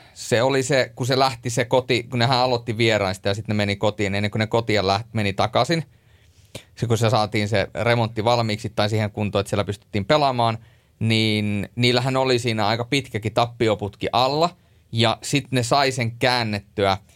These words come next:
ja alkoi niinku tulemaan sitä tulosta. Ja kun mä juttelin paljon Sportin pelaajien kanssa ja mä kyselin ja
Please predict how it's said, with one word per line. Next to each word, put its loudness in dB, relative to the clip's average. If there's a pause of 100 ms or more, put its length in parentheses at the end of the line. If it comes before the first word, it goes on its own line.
(320)
ja 0 (380)
alkoi 2
niinku -2
tulemaan 0
sitä -14
tulosta. 0
Ja 0
kun -4
mä 2
juttelin -2
paljon 2
Sportin 0
pelaajien 2
kanssa -2
ja 2
mä 0
kyselin 2
ja 0